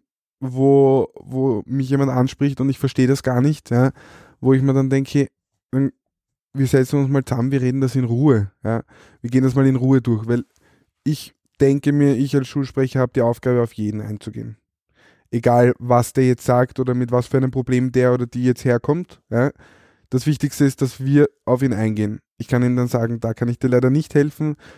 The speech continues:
da, das ist nicht meine, mein Bereich, aber du könntest das und das machen.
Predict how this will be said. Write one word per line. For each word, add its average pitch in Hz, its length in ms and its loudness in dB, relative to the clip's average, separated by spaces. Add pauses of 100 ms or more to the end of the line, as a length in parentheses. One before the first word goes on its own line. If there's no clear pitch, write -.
(200)
da, 127 200 4 (760)
das 131 180 2
ist 135 100 -2
nicht 139 220 -2
meine, 123 400 0
mein 123 240 0
Bereich, 123 440 0
aber 123 140 -2
du 123 100 -6
könntest 123 460 -2
das 110 160 -2
und 117 140 -8
das 139 220 -6
machen. 127 220 -2